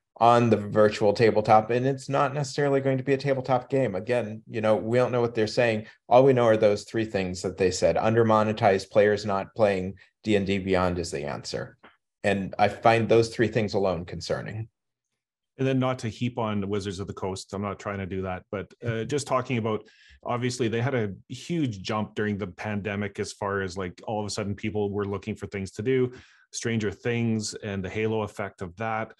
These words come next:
Speaker 2: Um, so with, with all that said, like, there's tons of new players coming in, and, you know, typically what I have seen in the past, and you correct me if I'm wrong, is, you know, players, when they have a lot of free time, when they're younger,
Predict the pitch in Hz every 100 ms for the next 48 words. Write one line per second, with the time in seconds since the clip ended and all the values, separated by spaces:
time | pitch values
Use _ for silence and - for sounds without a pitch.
0 | _ _ _ - 92 92 87 - 107 98
1 | 98 - _ _ _ - 123 120 - _
2 | 127 120 147 156 135 127 127 117 104 -
3 | 113 101 113 98 90 - - 147 139 127
4 | 123 117 - 123 113 110 110 107 - _
5 | _ 110 110 107 104 - _ _ 151 131
6 | 120 - 165 165 143 123 110 95 104 110
7 | 110 98 107 98 95 92 90 101 - 104
8 | - 104 - 101 95 98 98 98 98 98
9 | - 139 120 95 131 120 123 107 117 110
10 | 104 110 110 110 101 - 101 - 107 107
11 | 104 101 104 98 98 107 110 113 104